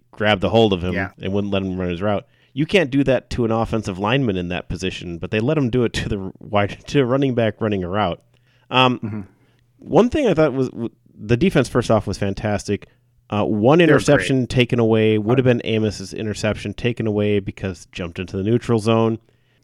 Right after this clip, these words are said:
Speaker 1: And then another one, uh, Kevin King had it on the diving play, good play, just didn't get to, to finish it up.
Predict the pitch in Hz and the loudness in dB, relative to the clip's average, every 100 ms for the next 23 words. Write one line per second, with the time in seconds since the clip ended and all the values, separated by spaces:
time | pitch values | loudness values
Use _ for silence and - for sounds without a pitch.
0 | _ 123 123 139 131 139 190 156 120 117 | _ 0 4 4 4 2 4 4 4 0
1 | - 107 104 101 147 160 160 - 147 117 | -4 -4 -2 -2 -2 0 -2 -2 -4 -4
2 | 101 135 127 - 101 101 113 110 101 - | -4 -4 -4 -6 -6 -2 0 -2 -6 -4
3 | 131 110 95 - 110 - 131 156 - 120 | -2 -2 -4 -14 -14 -2 0 0 -2 0
4 | 110 110 _ _ _ _ _ _ - 110 | 0 -2 _ _ _ _ _ _ -6 -4
5 | - 120 120 113 110 - 113 107 - 95 | -2 -2 -2 -2 -2 0 0 0 -4 -6
6 | 117 110 107 107 104 | -6 -6 -4 -4 -4